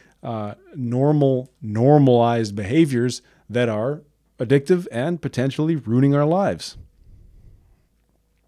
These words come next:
So again, take the time to linger on the awareness of your problem.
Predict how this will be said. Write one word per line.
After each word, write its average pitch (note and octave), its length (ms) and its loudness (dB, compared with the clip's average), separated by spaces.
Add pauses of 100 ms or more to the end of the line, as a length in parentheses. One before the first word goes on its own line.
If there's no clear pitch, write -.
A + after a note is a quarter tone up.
(100)
So A2+ 180 -2
again, C#3 300 2 (580)
take D#3+ 260 0
the B3 80 -4
time F#3+ 260 2
to C3+ 60 2
linger C3+ 380 2
on B2 180 -2
the A#2+ 80 -2
awareness A2+ 520 -4
of G#2 100 -8
your A2 100 -8
problem. F#2 520 -6